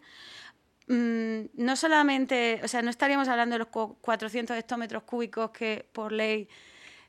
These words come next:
eh, se supone que, que tiene que recibir la cuenca del Segura o que tiene, tenemos que tener como, como caudal,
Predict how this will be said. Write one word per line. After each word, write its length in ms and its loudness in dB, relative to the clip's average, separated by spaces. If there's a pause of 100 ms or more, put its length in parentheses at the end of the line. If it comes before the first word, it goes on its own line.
eh, 280 0
se 140 -4
supone 580 -2
que, 640 -6
que 100 -10
tiene 220 -6
que 100 -10
recibir 280 -6
la 100 -6
cuenca 240 -6
del 120 -4
Segura 440 2
o 40 -2
que 100 -4
tiene, 400 0
tenemos 320 -2
que 120 -4
tener 320 -4
como, 520 -4 (520)
como 280 2
caudal, 560 6